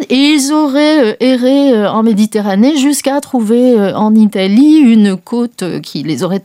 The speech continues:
euh, hébergés, une côte favorable pour eux. Ça, c'est la thèse d'Hérodote. Mais dès l'Antiquité, d'autres n'étaient absolument pas d'accord avec, euh, Hérodote. C'est le cas de Denis d'Halicarnasse. Et Denis d'Halicarnasse, euh, l'historien grec du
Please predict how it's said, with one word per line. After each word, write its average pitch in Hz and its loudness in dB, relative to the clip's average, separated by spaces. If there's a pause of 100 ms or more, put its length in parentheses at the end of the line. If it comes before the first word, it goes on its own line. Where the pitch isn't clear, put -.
euh, 135 -8 (400)
hébergés, 185 -4
une 208 0
côte 175 -8
favorable 233 -4
pour 208 -4
eux. 311 -2 (280)
Ça, 320 -4
c'est 339 -4
la 311 0
thèse 330 -2
d'Hérodote. 240 -2
Mais 262 2
dès 214 -4
l'Antiquité, 311 0
d'autres 262 0
n'étaient 180 -2
absolument 190 -6
pas 294 -6
d'accord 226 -4
avec, 175 -6
euh, 160 -6
Hérodote. 208 -4 (300)
C'est - -4
le 269 -4
cas 415 -2
de 277 2
Denis 339 2
d'Halicarnasse. 254 -2
Et 233 0
Denis 277 2
d'Halicarnasse, 247 -2
euh, 208 -2
l'historien 196 -2
grec 208 -6
du 135 -8